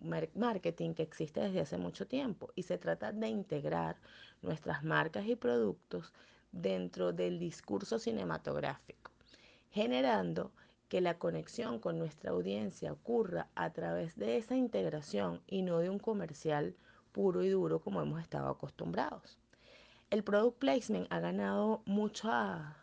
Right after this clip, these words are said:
relevancia en los últimos años debido al crecimiento de las plataformas de video on demand. Cuando usted entra en Netflix, en Amazon o en Disney, puede escoger saltar los anuncios,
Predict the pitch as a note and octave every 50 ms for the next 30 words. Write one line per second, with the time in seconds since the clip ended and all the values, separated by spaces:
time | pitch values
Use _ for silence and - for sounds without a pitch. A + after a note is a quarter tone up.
0 | - - _ _ - - G3+ G3+ F#3 E3+ E3 E3 F3+ A3 C4 B3+ A3+ - - F3+
1 | E3+ E3 E3 E3 D#3 E3+ E3 D#3+ - F#3 F#3+ G#3 A3 G#3 - - A#3+ A3 F#3+ E3
2 | D#3 C#3+ D3 - - F3+ F3 F3 F3+ F3+ F3+ F#3+ G3+ A3+ A3+ - A#3 A3 F3 -
3 | - F3+ F3+ F#3+ A3 A#3 G#3+ F3 D3+ D3 - - - - - - - - - _
4 | - F#3+ F3+ F#3 E3+ - - - F#3 F3+ F#3 - G#3+ - - B3+ B3 A3+ G3 F#3
5 | E3+ D#3 D3 - - D#3+ D#3 E3+ E3+ F3 F3+ F#3 F#3+ F3+ E3 D#2 D2 D2 D2 D3
6 | C#2+ C#3 - - - - _ - - - - - - - - - - E3+ D#3 -
7 | - - E3 D#3+ D#3+ F3+ F3+ F3+ F3+ F#3 F#3 - - G#2 - - - - - D#2
8 | D2 D2 D2 - D2+ D2+ D2+ D2 - - D#2+ F2+ G2 G2+ F#2+ E2+ D#2 D2 - D2+
9 | C#2+ C#2+ D2+ D#2+ F2+ - - A#3+ G#3+ D#3 - - D#2 D2+ - F3 - _ - -
10 | - - - - - _ _ _ _ - A3 G#3+ A3+ B3+ C4 C4 - - A3+ G3
11 | F#3 G#3 A3+ A3 F#3+ - - F3+ E3+ E3 - D#3+ D#3 - F3 G3 F#3 G3 F#3+ E3+
12 | E3 D#3+ D#3 D3 C#3+ - - - C3+ - -